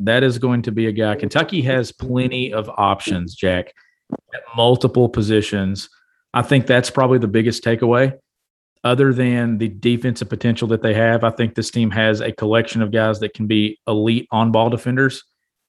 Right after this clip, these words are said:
but I think that they also have a total team that could be an elite off-ball defender, those help defenders that Kentucky needs.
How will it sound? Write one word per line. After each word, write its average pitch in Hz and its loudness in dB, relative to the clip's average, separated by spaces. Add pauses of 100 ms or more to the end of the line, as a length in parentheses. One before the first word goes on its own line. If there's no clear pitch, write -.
(160)
but 113 2
I 113 2
think 120 0
that 107 -6
they 110 0
also 117 0
have 107 -2
a 98 -4
total 131 2
team 104 -4 (120)
that 110 0
could 110 -2
be 107 4 (200)
an 107 0
elite 110 0 (240)
off-ball 110 0
defender, 90 -6
those 98 2
help 117 0
defenders 101 -2
that 104 -8
Kentucky 104 -2
needs. 101 0